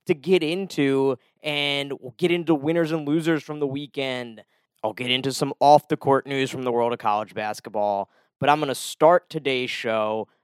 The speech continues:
basically where I left off on the last episode,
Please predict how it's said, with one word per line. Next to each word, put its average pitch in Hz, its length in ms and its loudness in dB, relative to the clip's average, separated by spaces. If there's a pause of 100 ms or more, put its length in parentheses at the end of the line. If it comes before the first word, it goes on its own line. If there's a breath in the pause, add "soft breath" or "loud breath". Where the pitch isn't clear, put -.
(220)
basically 139 600 0
where 120 400 0
I 135 120 0
left 127 360 -2
off 135 280 6 (420)
on 151 160 0
the 165 80 2
last 160 320 2
episode, 107 540 -12